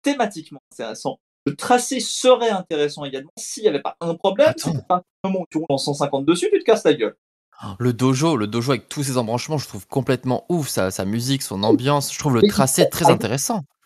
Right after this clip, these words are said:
Speaker 1: est lent dans Mario Kart D S. Il, c'est, c'est, c'est un circuit qui partage beaucoup de philosophie de design, très, euh, très vertical, très embranchement verticaux, un peu à la façon stage de Sonic,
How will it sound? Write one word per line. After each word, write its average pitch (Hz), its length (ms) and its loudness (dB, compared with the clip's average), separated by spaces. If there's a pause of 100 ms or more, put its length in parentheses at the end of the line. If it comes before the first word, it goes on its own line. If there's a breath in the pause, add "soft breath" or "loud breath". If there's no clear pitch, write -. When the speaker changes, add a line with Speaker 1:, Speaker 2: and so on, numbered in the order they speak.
Speaker 1:
est 196 80 -2
lent 220 140 4
dans 254 120 2
Mario 180 240 2
Kart 175 260 -4
D 196 80 4
S. 220 400 0 (100)
Il, 143 80 -8
c'est, 147 280 -10
c'est, - 460 -10
c'est - 160 -4
un 156 100 0
circuit - 360 -8
qui 180 120 -8
partage 143 380 4
beaucoup 160 220 -6
de - 60 -16
philosophie 151 420 2
de 143 60 -12
design, 147 400 4 (340)
très, 190 440 6
euh, 127 380 6
très - 220 4
vertical, 190 640 0 (300)
très 208 240 4
embranchement 185 460 -8
verticaux, 160 460 -8
un 147 180 -2
peu 156 100 0
à 143 40 2
la 131 80 -2
façon 139 280 -6
stage 143 300 -4
de 131 80 -8
Sonic, - 480 -4